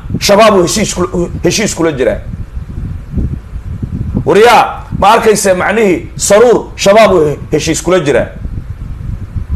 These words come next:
Wariyaa, Cayrka, isagaaba Shabaab ah. Beelahan galbeedka Hiiraan,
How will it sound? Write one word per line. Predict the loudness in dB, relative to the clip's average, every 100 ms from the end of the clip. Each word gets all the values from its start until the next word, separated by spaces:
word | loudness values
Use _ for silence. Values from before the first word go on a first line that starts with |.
| 0
Wariyaa, | 2 6 6 4 2 -6 -8 0
Cayrka, | 4 6 4 2 -2
isagaaba | 2 4 6 4
Shabaab | 4 6 4
ah. | 0 -8 -10 -8 -8 -8 -10 -8 -6 -4 -4 -6 -8 -8 -10 -10 -10 -8 -8 -8 -8 -8 -6 -6 -8 -8 2
Beelahan | 4 6 6 6 4 4
galbeedka | 4 6 4 4 2
Hiiraan, | 4 2 2